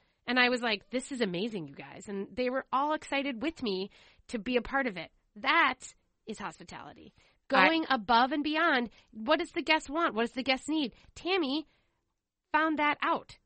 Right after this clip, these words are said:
Speaker 1: She decided to care. That's it.
Speaker 2: Yeah, we had a couple similar experiences this week at Crave. Again, you're right on the happy hour timeline.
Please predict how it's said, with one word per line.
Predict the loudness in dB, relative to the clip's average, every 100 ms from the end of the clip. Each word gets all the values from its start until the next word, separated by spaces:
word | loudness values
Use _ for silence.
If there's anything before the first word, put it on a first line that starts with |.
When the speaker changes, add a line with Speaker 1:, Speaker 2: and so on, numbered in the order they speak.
| _ _ _ _ -12
Speaker 1:
She | -8
decided | -6 -4 4 4 4 -2
to | -6
care. | 0 -2 -2 -20 _ _ _
That's | -8 -6 -6
it. | -8 -10 _ _
Speaker 2:
Yeah, | -4 -2 -2
we | 0 4
had | 6 8
a | 8 6 0
couple | -2 0 0 -6
similar | -2 -2 0 -2
experiences | -4 -4 -4 -4 -6 -8
this | -10 -6
week | -6 -4
at | -6 -4
Crave. | -2 -2 -4 -10 -20 _ _ _
Again, | -2 2 2 0 0
you're | 0 2
right | 2
on | 4 2 0
the |
happy | 2 0 0 0
hour | 2 0
timeline. | 0 0 0 -2 -2 -4